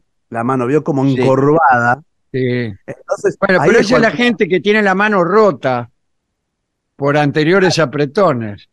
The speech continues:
Speaker 1: Ya saludaron al otro.
Speaker 3: Claro, lo, lo que en Estados Unidos le llaman el manirroto.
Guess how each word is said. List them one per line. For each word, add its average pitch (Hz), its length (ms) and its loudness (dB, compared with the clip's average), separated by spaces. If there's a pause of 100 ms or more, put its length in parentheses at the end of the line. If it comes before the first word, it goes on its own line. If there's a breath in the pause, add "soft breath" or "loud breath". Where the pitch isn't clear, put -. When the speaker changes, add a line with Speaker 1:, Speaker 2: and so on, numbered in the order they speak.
(400)
Speaker 1:
Ya 151 80 -6
saludaron 160 480 0
al 151 140 -4
otro. 95 400 -8 (140)
Speaker 3:
Claro, 156 580 0
lo, 147 200 0
lo 147 240 -2
que 147 260 -4
en 147 100 -2
Estados 160 320 -2
Unidos 214 300 0
le 175 100 2
llaman 180 300 0
el 156 120 0
manirroto. 151 920 -2